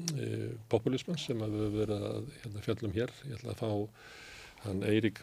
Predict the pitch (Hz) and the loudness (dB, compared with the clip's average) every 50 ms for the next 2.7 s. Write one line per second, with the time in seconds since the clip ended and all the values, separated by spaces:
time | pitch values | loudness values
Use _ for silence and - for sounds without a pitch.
0 | - - 131 160 160 - 180 165 165 147 160 156 131 139 143 - 160 151 151 143 | 6 6 8 8 8 6 6 6 6 8 6 4 4 4 4 6 6 8 10 8
1 | 156 156 147 - 151 139 131 123 123 131 127 123 120 131 139 156 151 151 147 143 | 8 6 8 8 8 8 8 8 6 6 8 10 10 12 12 12 12 12 10 12
2 | - 151 139 127 - 147 135 139 143 147 143 139 135 123 | 12 10 10 12 10 12 12 12 12 12 12 12 10 8